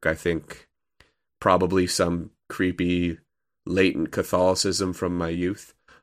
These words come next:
um, <laughs> that I'm, you know, battling, uh, in the tradition of Graham Greene or somebody, that would be ideal. Um, but characters who have made huge errors in their life and are desperate to find some sort of forgiveness or restitution.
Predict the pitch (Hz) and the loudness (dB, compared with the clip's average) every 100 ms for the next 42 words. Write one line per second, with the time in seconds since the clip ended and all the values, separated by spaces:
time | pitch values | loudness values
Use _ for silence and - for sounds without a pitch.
0 | - 107 101 95 92 90 92 151 147 - | -8 2 6 6 6 2 2 0 0 -6
1 | - _ - 92 90 90 92 92 90 85 | -16 _ -2 2 4 4 4 4 2 0
2 | - _ _ - 107 98 98 98 110 127 | -8 _ _ 4 6 6 6 2 2 -2
3 | - 92 92 90 85 90 90 - 92 92 | 0 4 4 4 4 2 -2 -2 -2 -2
4 | - 92 87 - - 90 90 87 92 92 | -2 -4 -4 -6 -4 -2 0 0 0 0
5 | 92 95 90 95 92 85 85 87 87 87 | 0 -2 2 2 2 2 0 0 0 -2
6 | 85 98 139 147 107 104 104 107 104 - | -2 0 0 4 6 8 6 6 4 4
7 | _ _ - _ _ _ _ 151 147 147 | _ _ -20 _ _ _ _ 6 6 6
8 | 143 131 143 131 117 117 113 107 104 101 | 4 4 4 4 6 6 6 6 4 6
9 | 98 107 107 98 - - 95 87 82 87 | 4 4 2 2 -2 2 4 4 2 -4
10 | 82 85 82 82 - 87 82 82 - _ | -4 -2 -2 -4 -6 -6 -6 -8 -12 _
11 | _ - 98 - 95 82 - 92 87 82 | _ 2 2 4 2 2 -2 -2 0 0
12 | - _ _ _ _ - 92 87 87 95 | -4 _ _ _ _ 2 4 4 2 -2
13 | 87 92 87 82 90 85 82 78 80 78 | 0 2 2 0 -2 0 0 -2 -4 -4
14 | 80 - 76 78 73 - - | -6 -8 -10 -8 -8 -10 -14